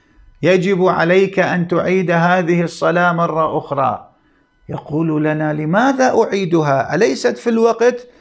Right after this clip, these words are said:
نقول له: "نعم، كون الصلاة في الوقت هذا شرط، وعلمك بدخول الوقت شرط آخر. أنت عندما صليت لم تكن عالمًا بدخول الوقت،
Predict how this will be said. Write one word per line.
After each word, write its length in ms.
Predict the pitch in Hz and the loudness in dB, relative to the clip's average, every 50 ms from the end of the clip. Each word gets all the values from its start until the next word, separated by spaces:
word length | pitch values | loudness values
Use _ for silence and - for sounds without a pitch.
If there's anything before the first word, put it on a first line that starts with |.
| _ _ _ - | _ _ _ -2
نقول 520 | 139 139 139 139 143 147 147 143 139 143 | -2 -2 -2 0 -2 2 2 2 2 4
له: 260 | 143 139 131 135 127 | 2 2 0 0 -2
"نعم، 540 | 127 139 139 - - - 110 107 98 - - - _ _ _ _ _ _ _ _ _ _ _ _ _ _ _ _ _ _ _ _ _ - - - - - _ _ _ | 0 -2 -2 -2 -2 -4 -6 -6 -8 -10 -14 -20 _ _ _ _ _ _ _ _ _ _ _ _ _ _ _ _ _ _ _ _ _ -20 -20 -20 -20 -20 _ _ _
كون 360 | - 196 220 254 254 247 226 | 0 2 2 2 2 2 0
الصلاة 540 | 240 214 226 - - 214 208 214 214 214 214 | 0 -2 -4 -2 0 0 2 4 4 2 2
في 160 | 214 214 208 | 0 0 -2
الوقت 560 | 208 202 202 196 214 214 - 214 208 202 - 170 | 0 0 2 2 2 2 2 0 -2 -2 -2 -2
هذا 340 | 180 175 175 165 160 151 | 0 0 0 0 -2 -4
شرط، 460 | 147 - - 151 143 123 - - - - _ _ _ _ _ _ _ _ _ _ - - - _ _ | -4 -4 -4 -4 -2 -2 -4 -8 -16 -20 _ _ _ _ _ _ _ _ _ _ -20 -20 -20 _ _
وعلمك 960 | - 151 170 160 - 240 240 277 285 285 285 269 240 233 233 220 220 220 - | 0 2 2 2 2 2 2 2 2 2 0 0 2 2 2 2 2 2 2
بدخول 880 | 196 185 180 165 185 190 175 180 190 180 180 - 233 269 285 285 277 262 | 2 2 2 2 0 0 0 0 0 -2 0 0 2 2 4 2 2 2
الوقت 600 | 262 247 226 220 226 226 220 - 208 208 202 208 | 0 0 2 2 2 2 2 0 -2 -2 -2 -2
شرط 420 | - - - 170 180 175 175 175 123 | -8 -4 -2 0 0 0 0 -2 -4
آخر. 500 | - 147 139 135 127 - - 120 101 - - _ _ _ _ _ _ _ _ _ _ - | -4 -2 0 0 -2 -2 -4 -6 -8 -8 -12 _ _ _ _ _ _ _ _ _ _ -2
أنت 260 | 143 165 180 175 180 | 0 0 0 2 0
عندما 600 | 175 151 - 170 180 175 165 165 165 165 160 160 | -2 -2 0 -2 -2 -2 0 0 0 0 0 0
صليت 680 | 151 - - 151 147 143 139 165 190 220 226 214 - 185 | -2 -2 -4 -4 -2 0 2 2 2 2 2 0 -2 0
لم 220 | 202 240 269 254 | 0 0 0 0
تكن 400 | - - 208 190 - - 190 180 | 0 0 -2 -2 0 -2 -2 -2
عالمًا 580 | - - 170 175 185 190 190 190 190 185 180 180 | -2 -2 0 2 2 2 2 0 0 -2 -2 -2
بدخول 640 | 180 165 147 151 143 135 135 135 - 131 127 127 120 | -2 0 0 -2 0 -2 -4 -4 -4 -4 -2 -2 -2
الوقت، 540 | 110 110 98 92 95 - - - - _ | -4 -4 -4 -6 -8 -8 -10 -16 -18 _